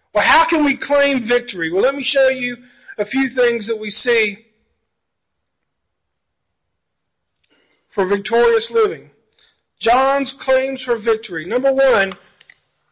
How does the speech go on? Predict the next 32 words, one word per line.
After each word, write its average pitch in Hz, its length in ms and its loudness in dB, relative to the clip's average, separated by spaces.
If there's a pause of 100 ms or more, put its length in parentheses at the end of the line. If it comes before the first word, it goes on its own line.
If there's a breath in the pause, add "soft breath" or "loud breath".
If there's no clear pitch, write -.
(800)
in 208 220 -8
verse 247 500 0
seventeen 262 800 0
of 202 100 -4
chapter 233 360 -2
four, 226 260 2
these, 233 260 -2
these 233 180 -2
are 202 60 2
all 233 240 4
things 240 200 0
that 226 80 -16
have 220 60 -8
been 214 140 0
previously 226 640 -2 (240 soft breath)
in 220 140 -4
his 226 200 2
work. 202 240 2
Number 254 240 2
one, 247 380 2 (140)
we 254 180 0
belong. 220 600 2
First 254 240 0
John 240 400 0
four 240 180 2
seventeen 226 720 -4 (220 soft breath)
says, 233 280 0
"For 214 160 2
we 262 220 0
are 233 200 4
as 233 380 2
he 247 460 -4